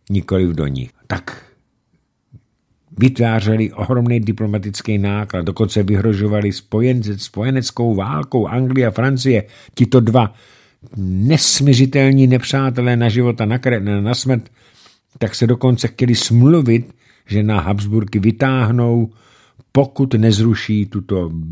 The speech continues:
vydělávající společnost. A Evžen Savojský to předpokládal. Takže na tom vydělal,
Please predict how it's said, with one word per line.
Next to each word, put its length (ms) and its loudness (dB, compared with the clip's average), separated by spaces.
vydělávající 920 0
společnost. 760 -12
A 100 -8
Evžen 500 0
Savojský 580 -4
to 120 -8
předpokládal. 960 -10
Takže 420 -6
na 100 -2
tom 300 -8
vydělal, 560 -8